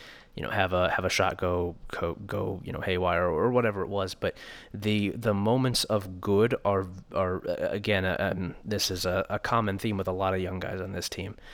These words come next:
Uh, the moments of good are very, very good. He looked like somebody who I think is going to step into a larger role this season,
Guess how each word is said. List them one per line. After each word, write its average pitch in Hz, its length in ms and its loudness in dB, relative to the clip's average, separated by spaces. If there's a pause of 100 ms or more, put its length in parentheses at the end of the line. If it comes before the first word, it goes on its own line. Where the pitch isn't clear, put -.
(260)
Uh, 92 320 4
the 110 160 -2
moments 117 440 2
of 101 200 0
good 98 180 4
are 92 140 2
very, 92 440 2
very - 300 -4
good. - 260 -6 (160)
He 92 640 -6 (280)
looked 123 300 0
like 113 140 2
somebody 107 320 0
who 101 180 0
I 95 60 2
think - 220 -4
is 98 100 -2
going 98 220 0
to - 80 -6
step - 260 -2
into 92 220 -2
a 87 40 -2
larger 90 380 -4
role 90 260 -6
this 90 180 -4
season, 92 480 -6